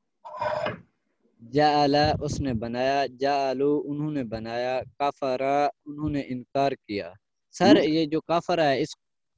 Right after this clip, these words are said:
Speaker 1: कफरा उन्होंने, अ, उसने इनकार किया, ये जो कफरा है, इसका मतलब ये भी हो सकता है उसने कुफ्र किया।
Speaker 2: हाँ, हो सकता है, हो सकता नहीं है,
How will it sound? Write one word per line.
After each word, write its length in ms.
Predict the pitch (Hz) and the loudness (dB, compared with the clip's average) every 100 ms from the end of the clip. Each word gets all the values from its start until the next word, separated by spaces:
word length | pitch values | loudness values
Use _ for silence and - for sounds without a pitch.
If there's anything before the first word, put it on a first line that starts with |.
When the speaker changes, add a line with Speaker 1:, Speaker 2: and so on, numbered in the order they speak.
| _ _ _ - - - - 156 | _ _ _ -20 -20 -20 -4 0
Speaker 1:
कफरा 600 | 160 160 139 127 107 - - 123 | 0 0 0 0 -4 -8 -20 -6
उन्होंने, 720 | 156 156 160 156 156 147 143 | -2 0 0 0 -2 0 -2
अ, 60 | 139 | -2
उसने 300 | 156 165 151 | -4 -2 -2
इनकार 380 | 143 - 160 143 | -2 0 0 0
किया, 220 | - 135 | -2 0
ये 160 | 131 165 | 0 0
जो 120 | 165 | 0
कफरा 460 | 160 180 180 156 | 0 0 0 2
है, 280 | 127 117 110 | 2 0 -2
इसका 320 | 139 - 160 | -6 -2 -2
मतलब 380 | 147 151 151 131 | 0 -2 -2 -2
ये 100 | 160 | -2
भी 160 | 170 175 | 2 2
हो 120 | 175 | 0
सकता 320 | 165 147 - | -4 -8 -2
है 100 | 147 | 0
उसने 280 | 143 - 160 | 0 -4 -8
कुफ्र 380 | - 190 - 160 | -2 -2 -2 -6
किया। 360 | - 131 117 - _ _ | -2 -2 -2 -8 _ _
Speaker 2:
हाँ, 160 | 107 104 | 2 2
हो 80 | 98 | 2
सकता 300 | 160 - 151 | 0 0 -6
है, 80 | - _ - | -8 _ -4
हो 80 | 135 | 2
सकता 260 | 143 - 185 | 2 4 4
नहीं 180 | 202 | 6
है, 440 | - 117 156 139 | 4 6 6 4